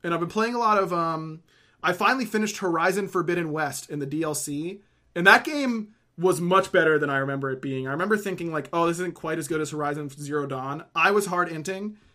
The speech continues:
It is way better than Horizon Zero Dawn and is an incredible game. That's my favorite single-player franchise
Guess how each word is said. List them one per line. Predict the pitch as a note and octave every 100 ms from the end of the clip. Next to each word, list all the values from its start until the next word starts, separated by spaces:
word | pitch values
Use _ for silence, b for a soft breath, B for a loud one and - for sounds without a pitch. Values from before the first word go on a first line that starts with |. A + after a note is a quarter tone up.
| b
It | F3+
is | F3
way | D#3 F3+ F#3
better | E3 D3
than | C3+
Horizon | B2+ B2+ B2 A#2+
Zero | B2 B2
Dawn | B2 B2 B2 B2+
and | D3 C3+
is | C3
an |
incredible | C3 - E3 D3+
game. | C#3+ C3+ C3 B2+ -
That's | C3+
my | C3
favorite | E3+ D#3+ D3+ -
single-player | - C#3+ C3 C3+ C3
franchise | C3 D3+ C3+ C3 B2+ B2